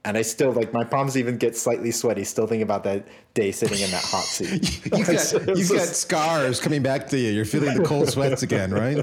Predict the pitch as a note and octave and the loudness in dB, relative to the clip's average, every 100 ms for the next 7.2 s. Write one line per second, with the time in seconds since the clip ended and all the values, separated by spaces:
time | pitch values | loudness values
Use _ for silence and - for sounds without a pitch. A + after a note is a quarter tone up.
0 | - A#2+ A#2+ B2+ G#2+ - - G#2 - - | 0 2 4 2 0 -6 -6 -2 0 -2
1 | - - F3+ - B3 B3+ B3+ D3 F#3+ - | -6 -2 0 0 0 0 0 0 0 -2
2 | - F3 B2+ - E3+ D#3 D3 C#3 E3+ C#3+ | -6 -12 -10 -2 0 0 0 -2 -4 -2
3 | F3 F3 B2+ A#2+ G#2+ - C3 C3 A2 - | 0 0 0 0 -2 -4 -2 0 -2 -2
4 | - A#2+ G2 A2 - A#2 A2+ - B2+ G#2 | -2 0 -2 -4 -2 -2 -2 -4 -4 -4
5 | - B2 A#2 B2+ G2+ F2+ F#2 C#2+ D2 G#2+ | -4 -2 -2 0 0 0 -2 -2 -4 -6
6 | - A2+ A2+ A2+ A#2 C3 C3 C3+ B2 A#2 | -2 0 0 0 -2 -2 -2 0 0 0
7 | A2 - | -2 -6